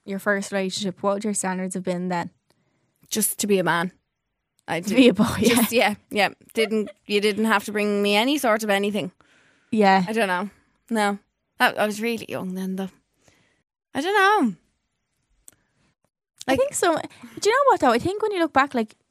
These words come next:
Speaker 1: your standards back then is kind of, it's kind of, like, real wholesome 'cause it's like, oh, you just wanted someone to be nice to you.
Speaker 2: Yeah, that's all.
Speaker 1: That's all that
Speaker 2: Yeah.
Speaker 1: mattered. And it, it, to be honest, these days, that's also still what you fucking want.
Speaker 2: Yeah.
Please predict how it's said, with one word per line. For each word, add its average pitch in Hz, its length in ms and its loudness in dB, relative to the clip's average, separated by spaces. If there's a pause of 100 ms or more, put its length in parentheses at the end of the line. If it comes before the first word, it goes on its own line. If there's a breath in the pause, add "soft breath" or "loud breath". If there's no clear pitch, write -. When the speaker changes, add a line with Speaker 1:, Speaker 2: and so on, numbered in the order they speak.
(160)
Speaker 1:
your 240 120 -4
standards 226 440 0
back 208 180 0
then 208 260 0
is 190 100 -6
kind 202 240 -2
of, 196 180 -6 (1400)
it's - 100 -16
kind 240 180 2
of, 262 40 0
like, 247 140 2
real 220 140 4
wholesome 214 460 0
'cause 254 100 0
it's 220 80 -6
like, 226 120 -4
oh, 220 120 2
you 214 100 0
just 247 140 -4
wanted 240 200 -2
someone 214 160 -4
to 208 60 -6
be 202 60 -2
nice 196 280 -4
to - 80 -6
you. 262 80 2
Speaker 2:
Yeah, 285 280 4
that's 277 240 2
all. 285 160 6
Speaker 1:
That's - 120 2
all 269 160 6
that 262 80 2
Speaker 2:
Yeah. 269 40 4
Speaker 1:
mattered. 240 280 6
And 247 140 0
it, - 100 -6
it, 302 140 -2
to 330 80 -2
be 339 80 4
honest, 339 300 0 (140)
these 254 220 0
days, 220 220 4
that's 226 220 0
also 208 500 0
still 175 260 -2
what 160 160 -4
you 131 60 -8
fucking 170 220 -14
want. - 240 -12
Speaker 2:
Yeah. 226 320 2